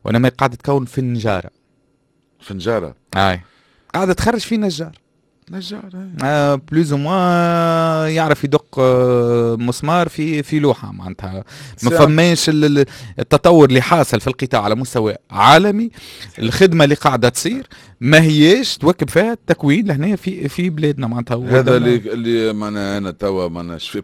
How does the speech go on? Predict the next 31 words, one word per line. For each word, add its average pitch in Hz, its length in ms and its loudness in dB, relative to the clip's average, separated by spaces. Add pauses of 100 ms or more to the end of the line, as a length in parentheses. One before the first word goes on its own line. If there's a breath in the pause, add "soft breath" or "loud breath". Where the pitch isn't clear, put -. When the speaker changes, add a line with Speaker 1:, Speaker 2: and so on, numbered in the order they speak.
Speaker 2:
بارتي - 280 -14
دو 80 200 -16
لونسيان، 90 500 -14
دي 101 120 -10
زونسيان 90 380 -12
جينيراسيون. 87 800 -10 (460 soft breath)
هذا 117 520 -2 (240 soft breath)
يمكن 123 300 -4
لا 123 80 -2
فورماسيون 135 580 -2
اللي 120 120 -2
كانت 135 260 -4
في 117 80 -14
لي 120 100 -6
زاني 123 160 -4
سوسانديس 113 760 -10 (600)
اي 131 80 -2
ميور 139 280 -2
كوجوردي. 131 400 -6
Speaker 1:
<laughs> 104 240 -6 (720 loud breath)
Speaker 2:
بالحق 131 300 -10
معناها 113 240 -6
Speaker 1:
مالوغوزمون، 214 760 0
تصدق 220 240 0
كي - 140 -4
تقول 156 220 0
لي 127 80 2
هكا 151 300 2
معناتها 127 320 2
نقولوا 131 500 4
مالوغوزمون 147 480 2